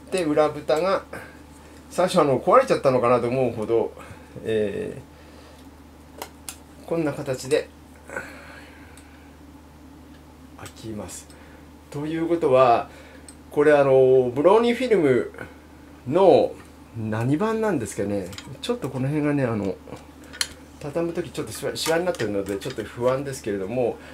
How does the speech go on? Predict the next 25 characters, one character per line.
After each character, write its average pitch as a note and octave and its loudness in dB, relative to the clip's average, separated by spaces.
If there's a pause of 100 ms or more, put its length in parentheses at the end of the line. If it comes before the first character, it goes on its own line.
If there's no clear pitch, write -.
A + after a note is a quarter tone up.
(260)
ブ C#3 -8
ロ F3 2
ー F#3+ -4
ニ F#3+ -6
ー F#3+ -6
フ G3+ -6
ィ F3 -4
ル D3 -4
ム A#2 -4
の、 C3+ -2 (320)
え C3 -2
ー、 B2 -2
を C#3 -4
使 C#3 2
う、 C3+ 0 (1080)
は G#2+ -12
い、 G2 -12
カ A2+ -12
メ G#2 -6
ラ E2+ -14
で G2 -18
す - -14
ね。 B2+ -2 (3750)
は - -12
い。 D#2 -12